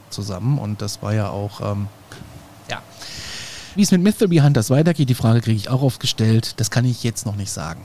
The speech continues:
Entweder geht's weiter oder es geht nicht weiter. Das entscheide ich nach einem langen Urlaub, den ich jetzt mache. Dann gucken wir mal, wie das weitergeht. Die Folgen bleiben auf jeden Fall online, so viel ist schon mal sicher.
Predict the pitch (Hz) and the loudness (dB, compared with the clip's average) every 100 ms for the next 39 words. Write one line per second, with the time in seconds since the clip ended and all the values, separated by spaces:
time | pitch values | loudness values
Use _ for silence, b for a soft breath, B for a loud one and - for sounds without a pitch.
0 | 107 - 120 113 107 98 98 95 127 143 | -8 -6 0 0 0 -2 -4 -4 0 0
1 | - 120 117 120 110 95 165 - - 123 | 2 2 2 2 0 -2 -8 -8 -2 -2
2 | - 113 98 98 104 101 101 98 107 110 | 0 -2 -2 -2 -2 -4 -6 -2 0 0
3 | 107 104 107 101 98 98 101 127 123 117 | -2 -4 -4 -4 -4 -2 0 2 2 2
4 | 160 170 165 135 131 131 127 - 117 117 | 0 2 -2 -2 -4 -2 -4 -4 -4 -2
5 | 123 B B B B B B 131 120 143 | -4 B B B B B B -2 0 0
6 | 139 120 113 110 110 107 - 123 127 123 | 2 4 4 2 0 -2 0 2 2 2
7 | 113 110 117 113 117 107 107 107 - 110 | 0 0 2 2 2 0 0 0 -2 -4
8 | 107 110 92 110 110 104 107 107 - 95 | -2 -4 -4 0 0 0 0 -4 -4 -6
9 | 101 - 95 98 101 107 - | -6 -4 -4 -6 -4 -6 -6